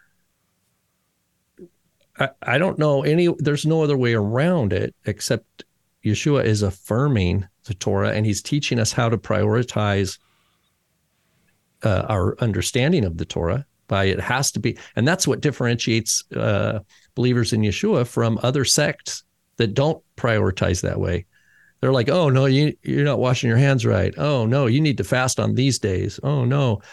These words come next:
we're not eating with you because you haven't converted the way we want you to. Um, oh, oh, you're, you're a tax collector. Oh,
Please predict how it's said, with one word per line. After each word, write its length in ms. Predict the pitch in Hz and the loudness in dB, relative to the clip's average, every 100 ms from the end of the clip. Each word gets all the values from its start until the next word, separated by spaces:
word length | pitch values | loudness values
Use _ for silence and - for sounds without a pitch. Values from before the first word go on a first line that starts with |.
| - - | -14 -2
we're 100 | 147 | 0
not 180 | 139 127 | 2 2
eating 260 | 131 123 | 2 2
with 180 | 110 98 | 2 2
you 160 | 143 123 | 2 2
because 280 | 113 110 | 2 2
you 100 | 113 | 4
haven't 320 | 131 123 101 - | 4 4 0 -2
converted 580 | 117 92 104 139 104 | -4 -2 0 2 0
the 80 | 90 | 0
way 220 | 101 107 104 | 2 2 2
we 200 | 101 95 | 0 0
want 240 | 110 107 - | -2 -2 0
you 100 | 104 | -2
to. 340 | - 92 92 - - - - - _ | 0 0 0 -4 -16 -20 -20 -20 _
Um, 360 | 113 101 98 - _ _ - | -2 0 -2 -6 _ _ -10
oh, 160 | 90 82 - | -8 -8 -6
oh, 200 | 135 139 | -2 2
you're, 260 | 117 143 - | 2 0 -2
you're 440 | 170 156 415 156 | -4 -4 -2 0
a 80 | 123 | 0
tax 340 | - 127 147 - | 0 -2 -2 -4
collector. 560 | - 131 151 - 147 - | -2 -2 -2 -2 -4 -2
Oh, 240 | 123 104 | -4 -4